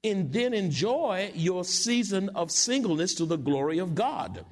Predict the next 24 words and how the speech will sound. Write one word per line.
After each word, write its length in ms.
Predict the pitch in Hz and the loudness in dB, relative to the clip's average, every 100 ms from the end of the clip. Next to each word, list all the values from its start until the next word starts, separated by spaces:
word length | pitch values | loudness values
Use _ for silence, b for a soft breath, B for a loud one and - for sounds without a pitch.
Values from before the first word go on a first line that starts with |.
| B B B B | B B B B
Because 340 | 151 165 190 175 | -2 0 -2 0
with 200 | 180 156 | -2 -2
marriage 720 | 151 202 254 233 170 165 - | -2 0 2 2 0 -2 -2
comes 360 | 190 185 180 | 0 0 0
responsibility. 1200 | 175 175 - - 165 160 - 170 147 190 160 123 113 | 0 0 -2 -4 -2 -2 -2 -2 0 0 0 0 0
Say 160 | 202 | 0
responsibility. 1040 | 214 190 202 170 160 156 202 127 - 80 - - - - - - - - B B B B - | 0 -2 -2 -2 -2 0 0 -2 -4 -4 -4 -8 -14 -20 -16 -16 -16 -16 B B B B -2
And 160 | 135 143 | -2 0
out 240 | 175 190 | 0 2
of 140 | 180 160 | 0 0
respect 640 | 147 - - 214 233 - | 0 -2 -2 -2 -2 -2
and 300 | 160 147 151 | 0 2 2
love 380 | 196 202 214 208 | 2 2 -2 -2
for 100 | 160 | -2
your 200 | 147 139 | 0 0
spouse 580 | - - 185 196 196 - | -2 -2 0 0 -2 -2
and 280 | 185 202 208 | -2 0 -2
family, 500 | 214 214 165 127 147 - B | -2 -2 0 0 -2 -4 B
some 680 | - - - 262 262 269 233 | 0 2 2 0 0 0 0
limitation, 880 | 220 214 208 214 196 - 151 160 - B B | 0 0 -2 0 0 0 0 -2 -6 B B
limitations 800 | 151 190 180 208 220 165 156 156 - | -2 0 -2 -2 0 0 -2 -4 -4
on 380 | 180 185 190 185 185 | -2 -2 -4 -6 -8
personal 500 | - 170 170 170 170 | -2 -2 -2 -2 -2
freedoms. 680 | 165 - 208 156 98 85 - | -2 -2 0 0 -2 -8 -12